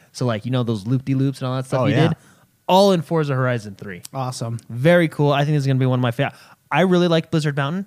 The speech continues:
Speaker 1: I think I might like this one more when I get my hands on it and start playing.
Speaker 2: Really? So, okay. We posted this on our Facebook page and got kind of mixed reviews. A lot of people excited saying, "This is what's gonna throw me into the game."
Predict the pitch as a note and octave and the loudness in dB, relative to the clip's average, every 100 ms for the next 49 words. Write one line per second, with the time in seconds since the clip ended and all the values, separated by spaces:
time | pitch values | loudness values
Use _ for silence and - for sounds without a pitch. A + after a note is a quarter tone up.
0 | _ A#2+ A#2+ A#2+ G#2+ G2+ F#2+ - G2 G2 | _ -8 -6 -6 -8 -10 -14 -16 -14 -10
1 | G2+ G#2+ _ _ _ _ _ _ _ - | -8 -10 _ _ _ _ _ _ _ -16
2 | A2 G#2 G#2+ G2+ A2 G#2+ G#2 G2 - - | -12 -10 -10 -10 -10 -8 -10 -10 -12 -8
3 | A2+ A2 - C#3+ F3 - A#3+ G3+ - A3+ | -8 -8 -2 0 0 0 0 0 0 0
4 | G#3+ A#2 _ - _ - D3 F#3+ A3 A#3 | 0 -4 _ -20 _ -2 2 2 2 2
5 | A#3 - E3 E3+ - D3+ C#3 C#3 C3+ B2+ | 0 -2 0 0 -2 -2 0 2 2 0
6 | - B2+ - G#2+ - G2 G2+ - A#2+ A#2 | 0 -2 0 -6 -6 -10 -10 -10 -6 -4
7 | B2 C#3 C#3+ C#3+ - - - - D3+ F3+ | 0 2 0 -2 -8 -14 -16 -4 -2 0
8 | F#3 F3+ - D#3 D3 - - A#2+ C#3 C#3 | -2 -2 -2 0 0 -2 -4 -2 -2 0
9 | D3+ D3 C3 - D3+ D#3+ - C3+ C3+ C3+ | 0 0 -4 0 0 0 0 2 2 2
10 | C3+ C3+ C3 - C3 B2 - _ - C#3 | 0 0 0 -2 -2 -2 -6 _ 0 2
11 | C#3 C3+ C3 A#2 C3+ D3+ | 2 0 -2 -4 -4 -6